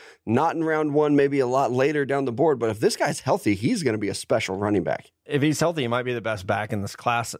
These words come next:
Speaker 2: outside of Josh
Speaker 1: Yeah.
Speaker 2: Jacobs. I mean, he's, there were so many times where it was like, "Oh, God, if he could just stay healthy." But you're right, and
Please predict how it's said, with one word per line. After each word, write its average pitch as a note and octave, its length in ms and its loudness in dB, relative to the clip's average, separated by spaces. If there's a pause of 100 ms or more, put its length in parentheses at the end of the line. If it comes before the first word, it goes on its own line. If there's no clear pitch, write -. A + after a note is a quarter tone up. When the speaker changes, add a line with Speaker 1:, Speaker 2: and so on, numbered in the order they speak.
Speaker 2:
outside A2 340 0
of F#2+ 60 -6
Josh G#2+ 140 0
Speaker 1:
Yeah. B2 120 4
Speaker 2:
Jacobs. G#2+ 580 -6 (100)
I - 40 -4
mean, A2+ 140 0
he's, C3 240 -2 (340)
there C3+ 180 2
were D3+ 80 -2
so C#3+ 160 0
many C#3 180 0
times B2+ 300 -2
where B2 60 2
it - 20 0
was A2 120 -2
like, A2+ 240 0
"Oh, B2+ 340 0 (120)
God, B2 220 0
if - 60 -16
he A#2+ 140 -4
could A2+ 140 -4
just A#2+ 180 0
stay G#2 160 0
healthy." A#2 260 0
But G2 160 0
you're G#2+ 100 2
right, B2 240 0
and A2 220 0